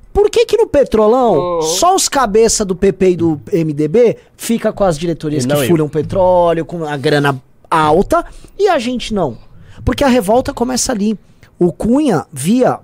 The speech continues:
Speaker 1: porra, o governo Dilma tá distribuindo pra todos os grandes a grana, e ele não tinha. E aí ele começa a ver maneiras alternativas de financiar a campanha dos caras, de...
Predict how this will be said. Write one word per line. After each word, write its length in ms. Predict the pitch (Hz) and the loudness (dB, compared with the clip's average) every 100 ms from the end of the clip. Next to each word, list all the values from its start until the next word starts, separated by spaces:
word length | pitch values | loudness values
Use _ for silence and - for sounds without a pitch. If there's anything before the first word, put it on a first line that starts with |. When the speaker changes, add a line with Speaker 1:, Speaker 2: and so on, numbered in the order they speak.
| - | -6
Speaker 1:
porra, 180 | 185 147 | -4 -2
o 80 | |
governo 300 | 135 165 208 | -4 -4 -4
Dilma 200 | 185 220 | -4 -8
tá 80 | 220 | -8
distribuindo 440 | 202 - 196 196 180 | -10 -10 -6 -6 -4
pra 160 | 202 | -6
todos 440 | - - 370 392 320 247 | -6 -4 -4 -2 -4 -4
os 180 | 190 | -6
grandes 340 | 175 185 165 180 | -2 -2 -2 -4
a 80 | 170 | -2
grana, 400 | 233 285 180 - - _ | 0 0 -2 -6 -16 _
e 140 | 285 294 | -6 -6
ele 160 | 285 | -6
não 160 | 302 320 | -8 -10
tinha. 340 | - 254 190 - _ _ - | -10 -8 -10 -12 _ _ -8
E 40 | |
aí 240 | 392 240 202 | -4 0 2
ele 160 | 208 | 0
começa 380 | - 240 220 - | -2 -2 -2 -4
a 20 | |
ver 120 | 233 | -6
maneiras 400 | 269 285 254 262 | -6 -4 -2 -2
alternativas 580 | 247 247 262 240 240 254 | -2 -8 -10 -10 -12 -8
de 100 | 247 247 | -6 -6
financiar 480 | - 269 220 - | -4 -4 -6 -8
a 40 | 190 | -10
campanha 280 | 175 160 156 | -10 -10 -10
dos 160 | - | -12
caras, 440 | 233 226 214 190 175 | -8 -6 -4 -6 -4
de... 200 | 160 | -4